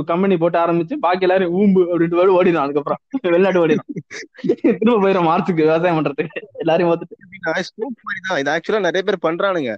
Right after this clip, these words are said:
Speaker 2: இப்ப வந்து தற்சார்பு வாழ்க்கை அப்படி இப்படின்னு சொல்லி, அவங்க கம்பெனி பேரை லோக்கலா பிராண்ட் பண்ணி, "நம்ம இதை பண்ணலாம், எல்லாம் சேருங்கன்னு" சொல்லி சேர்ந்துட்டு,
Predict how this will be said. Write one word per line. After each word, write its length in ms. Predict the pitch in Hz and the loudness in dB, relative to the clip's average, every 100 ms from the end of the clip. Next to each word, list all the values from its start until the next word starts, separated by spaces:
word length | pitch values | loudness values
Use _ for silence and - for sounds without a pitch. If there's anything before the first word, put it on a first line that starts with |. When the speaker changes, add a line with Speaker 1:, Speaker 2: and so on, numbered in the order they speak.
| - | -12
Speaker 2:
இப்ப 140 | _ 139 | _ -8
வந்து 120 | 156 | -4
தற்சார்பு 460 | 135 131 175 160 151 | -4 -2 -2 -2 0
வாழ்க்கை 320 | 143 139 139 | -2 -2 -4
அப்படி 200 | 135 143 | -4 -4
இப்படின்னு 260 | 143 165 165 | -4 -4 -6
சொல்லி, 220 | 147 127 135 | -8 -6 -4
அவங்க 220 | 170 151 151 | -2 -2 -4
கம்பெனி 300 | 151 170 180 | -4 -4 -4
பேரை 200 | 165 165 | -2 0
லோக்கலா 360 | 151 170 190 | 0 -2 -2
பிராண்ட் 360 | 180 151 160 180 | -2 -2 -2 -2
பண்ணி, 240 | 156 135 131 156 | -6 -8 -6 -6
"நம்ம 220 | 151 139 | -6 -6
இதை 80 | 131 | -6
பண்ணலாம், 340 | 139 156 143 | -6 -2 -2
எல்லாம் 220 | 139 156 156 | -2 -2 -2
சேருங்கன்னு" 360 | 165 175 160 147 | -2 -2 -4 -4
சொல்லி 140 | 165 | -6
சேர்ந்துட்டு, 440 | - 165 156 - | -2 -2 -2 -6